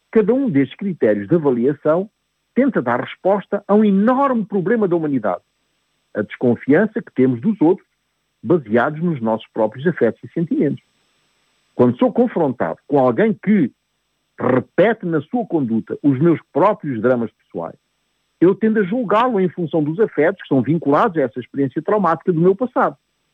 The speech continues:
E projeto sobre ele as minhas próprias angústias vivenciais, em forma de crítica destrutiva, não propriamente para o demolir, mas ao demoli-lo, apaziguar a minha experiência caótica.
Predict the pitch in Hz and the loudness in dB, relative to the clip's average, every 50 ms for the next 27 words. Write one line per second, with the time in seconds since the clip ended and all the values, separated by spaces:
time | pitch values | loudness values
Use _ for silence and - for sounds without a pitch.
0 | _ _ _ _ _ _ _ - 349 339 - 269 269 254 180 151 196 233 220 - | _ _ _ _ _ _ _ 0 0 0 2 2 0 0 2 2 2 2 0 -2
1 | _ - 214 185 156 170 190 233 226 180 180 170 151 - - - 113 107 - 117 | _ -4 -2 2 4 2 2 2 0 -2 -2 -2 -2 -4 -4 -2 -2 -2 -2 -2
2 | 117 120 196 196 156 127 185 208 - _ - 127 107 - - _ _ _ _ - | -2 0 0 0 0 0 0 0 0 _ 0 -2 -2 -2 -4 _ _ _ _ -8
3 | - 104 120 110 - 117 123 127 - - 208 202 170 127 117 - _ _ _ _ | -2 0 0 2 2 2 0 0 0 0 0 2 2 0 -2 -6 _ _ _ _
4 | _ _ _ _ _ _ _ _ - 123 120 - - 98 101 107 110 117 104 - | _ _ _ _ _ _ _ _ -2 -2 0 0 0 0 0 2 0 0 -2 -2
5 | - - 165 180 147 - - 117 101 - - - 165 160 - - 175 180 151 110 | 0 2 2 2 2 0 0 -2 -2 -2 -2 -4 -2 -2 -2 -2 -2 0 0 0
6 | 110 - - _ _ _ _ _ _ _ _ _ _ _ - 127 139 135 127 - | 0 -2 -4 _ _ _ _ _ _ _ _ _ _ _ 2 4 4 4 2 0
7 | 123 117 113 - 139 139 135 143 127 104 - 117 110 113 98 95 123 147 151 151 | 0 -2 0 0 0 0 2 0 0 -2 -2 -2 -2 -2 -2 -2 0 2 2 2
8 | 156 175 208 254 285 - _ _ _ _ _ - 165 160 170 160 - 147 127 131 | 4 2 2 0 0 -4 _ _ _ _ _ -2 2 2 2 2 2 2 0 0
9 | 117 127 170 208 214 175 151 151 156 180 220 269 359 - _ _ _ _ _ - | 0 -2 -4 -2 0 0 0 2 0 0 0 -2 -4 -6 _ _ _ _ _ -6
10 | 349 370 - 202 147 113 123 120 101 98 98 95 98 113 123 135 139 143 139 - | -6 -4 -2 -2 -4 -2 -4 -6 -2 0 0 2 2 2 2 2 0 0 -2 -4
11 | - 120 113 104 104 - - 107 - 208 185 143 131 131 - 120 98 - 107 - | -4 -2 -2 -2 -2 -2 -4 -4 0 2 2 2 2 0 -2 -8 -10 -10 -10 -12